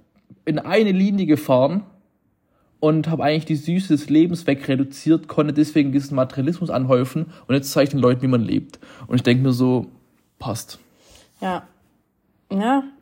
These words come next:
Speaker 2: ich, und ich find es crazy, weil dieses Materialismus, ist ja bei dir m-, mehr so ein Ding gewesen als bei mir, ist ja irgendwie so, je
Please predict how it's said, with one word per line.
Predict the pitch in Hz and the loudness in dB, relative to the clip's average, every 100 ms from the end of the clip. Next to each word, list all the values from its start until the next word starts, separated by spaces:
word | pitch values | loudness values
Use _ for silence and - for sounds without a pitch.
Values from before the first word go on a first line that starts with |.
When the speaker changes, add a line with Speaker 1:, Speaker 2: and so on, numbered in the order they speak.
| _ | _
Speaker 2:
ich, | 190 208 | -8 -4
und | 208 208 | -4 -4
ich | |
find | 240 240 | -2 -2
es | 220 | -2
crazy, | - 196 190 233 202 185 | -6 -2 0 0 -4 -4
weil | 185 185 180 180 - _ _ | -2 0 -2 -4 -14 _ _
dieses | - 190 185 190 190 - - _ _ _ _ _ _ _ _ _ _ _ _ | -16 -12 -8 -6 -8 -14 -20 _ _ _ _ _ _ _ _ _ _ _ _
Materialismus, | 190 190 - 196 175 180 226 - 240 269 240 | -4 -4 -4 -2 0 0 -4 -2 0 0 -2
ist | |
ja | 190 170 - | -2 -2 0
bei | 175 | 0
dir | 175 185 180 - - | 0 0 0 -2 -8
m-, | 170 156 175 | -8 -6 -2
mehr | 180 202 | 2 2
so | 208 | 2
ein | 208 208 196 | -2 -2 0
Ding | 226 226 | 0 0
gewesen | 214 226 214 | 2 0 0
als | 190 202 | -4 -8
bei | - 202 | -6 -4
mir, | 214 220 240 247 - _ | -2 -2 -2 -6 -16 _
ist | - | -2
ja | 202 | 2
irgendwie | 185 208 208 202 | 2 2 -2 -4
so, | 190 196 196 196 190 _ _ _ _ _ _ _ _ - | -4 0 0 -2 -8 _ _ _ _ _ _ _ _ -10
je | 175 190 202 196 190 | -8 -8 -6 -6 -8